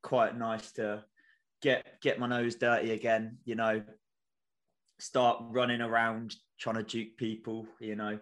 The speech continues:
dancing in the backfield while Thornsey wouldn't block anyway. Not that you can block in rugby, but <laughs> anyway. So yeah, it's, it's been a good week. It's been a good week. It's, it's like when we're talking about mental health, it's, it's, I think it's good for everyone's mental health when stuff just starts rolling again.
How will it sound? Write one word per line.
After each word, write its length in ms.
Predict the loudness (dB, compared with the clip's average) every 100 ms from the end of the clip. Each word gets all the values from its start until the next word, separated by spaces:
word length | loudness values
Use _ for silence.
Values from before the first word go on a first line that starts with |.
| -12 _
dancing 440 | 2 2 0 -6 -6
in 80 |
the 60 | -4
backfield 680 | 0 0 -2 -6 -4 -4 -8 -16 -20 -20 2
while 180 | 4 4
Thornsey 420 | 0 -2 -2 -2
wouldn't 280 | -2 -4 -8
block 260 | -8 -6
anyway. 400 | -6 -6 -6 -8 -8 -12
Not 160 | -14
that 60 | -14
you 60 | -10
can 240 | -6 -6
block 240 | -6 -8
in 80 | -6
rugby, 380 | -8 -4 -2 -2 -6
but 120 | -12 -10 -12 -12 -18 -20 -20
<laughs> 380 | _ -16 0
anyway. 440 | 4 4 4 2 0 -6 -20 _ _ -16
So 220 | 0 4
yeah, 340 | 4 4 2 -2 -8
it's, 240 | -8 -4
it's 220 | -2 -2 0
been 160 | 0
a 60 | 2
good 260 | 0 0
week. 280 | 2 2 0
It's 120 | -6 -4
been 140 | -2
a 40 |
good 220 | 0 0 2
week. 340 | 0 0 -4 -10
It's, 160 | -6
it's 220 | -6 -2 4
like 260 | 4 4 -4 -20 _
when 180 | -2 0
we're 80 | -2
talking 320 | -2 -2 0
about 200 | 0 2
mental 240 | 0 0
health, 280 | 2 2 2
it's, 160 | -6 -6
it's, 160 | -2
I 80 | -2
think 220 | -2 -6
it's 120 | -8
good 180 | -4 -6
for 160 | -2 0
everyone's 380 | 0 -2 -4 -4
mental 220 | -2 0
health 300 | 2 0 -2
when 120 | -6
stuff 340 | 0 0 0
just 140 | -4 0
starts 280 | 2 2 2
rolling 360 | 4 4 0
again. 440 | -2 -2 -2 -2